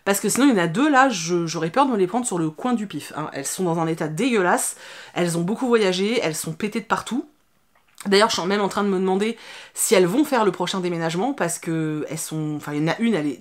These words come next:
elle est, enfin, je vous ai dit, il y a des trous dedans, quoi. Donc, je commence vraiment à m'inquiéter. Et je vois bien que les étagères, alors non seulement elles sont tordues comme ça, mais même au niveau des attaches, maintenant, il y a un jour de, de ouf, en fait.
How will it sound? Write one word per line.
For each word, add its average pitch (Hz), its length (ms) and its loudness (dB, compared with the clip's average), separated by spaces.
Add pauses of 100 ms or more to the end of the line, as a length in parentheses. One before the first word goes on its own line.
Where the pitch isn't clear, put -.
elle 151 120 -12
est, 143 100 -16 (240)
enfin, 147 140 -10
je - 80 -8
vous 147 120 -6
ai 156 60 2
dit, 247 160 0 (340)
il 175 40 4
y - 20 6
a 160 60 4
des 196 120 2
trous 381 200 8
dedans, 349 260 6
quoi. 156 220 0
Donc, 156 180 -2
je - 100 -4
commence 175 280 -4
vraiment 190 300 0
à 180 40 2
m'inquiéter. 165 440 -4 (420)
Et 180 80 0
je 170 40 0
vois 185 140 6
bien 226 160 0
que 240 60 -6
les 180 160 2
étagères, 180 380 0
alors 147 160 -2
non 196 100 0
seulement 196 340 -2
elles 151 140 -6
sont 156 180 -8
tordues 160 320 -8
comme 147 160 -6
ça, 226 220 -2 (300)
mais 175 120 4
même 220 200 2
au 185 40 4
niveau 180 240 2
des 165 220 0
attaches, 220 300 0
maintenant, 190 260 -2
il 196 80 -2
y - 20 0
a 143 60 0
un 147 100 -2
jour 180 300 -6
de, 143 160 -10
de 147 180 -6
ouf, - 320 -2
en 156 60 -8
fait. 156 340 -6